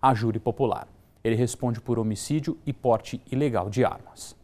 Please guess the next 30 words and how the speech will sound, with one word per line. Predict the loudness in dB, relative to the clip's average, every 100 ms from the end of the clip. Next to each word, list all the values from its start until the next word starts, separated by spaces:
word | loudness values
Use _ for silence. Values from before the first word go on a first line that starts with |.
| -20 _ _ _ _ _ _ _ _ _ _ _ 6
Produtos | 8 8 6 4
que | 6
estão | 2 4 4
na | 4
mesa | 4 8 8 8
da | 4
população | 4 4 4 4 4
de | 6
Araxá | 4 6 6 8
no | 6 2
dia | 6 6
a |
dia | 6 6 6 4 -20 -4
ganham | 4 4 4 0
sofis-, | -2 -2 -2 -4 -10 -16
sofisticação | 4 4 4 0 4 2 6 4 4
num | 2 0
festival | 0 0 6 8 8
gastronômico | 2 0 0 4 4 4 0 -4 -4 -2
que | 0
será | 4 6
realizado | 6 6 6 6 6 6
a |
partir | 4 4 4
da | 4
semana | 4 4 4
que | 2 0
vem. | -2 -4 -14 _ _ 0
A | 2
ideia | 6 6 6 4